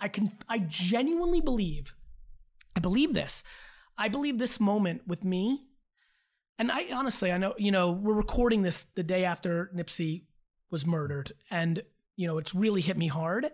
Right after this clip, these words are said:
And I think the reason I really leaned into that friendship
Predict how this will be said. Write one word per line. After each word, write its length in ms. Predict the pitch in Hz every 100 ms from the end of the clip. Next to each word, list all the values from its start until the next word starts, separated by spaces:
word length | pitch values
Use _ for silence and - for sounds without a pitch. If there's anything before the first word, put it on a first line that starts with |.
| 208
And 80 | 185
I 40 |
think 140 | 247
the 80 | 196
reason 320 | 180 226 247
I 80 | 247
really 420 | 202 175 220 233
leaned 300 | 190 196 196
into 180 | 190 202
that 180 | 175 160
friendship 560 | - 165 185 277 285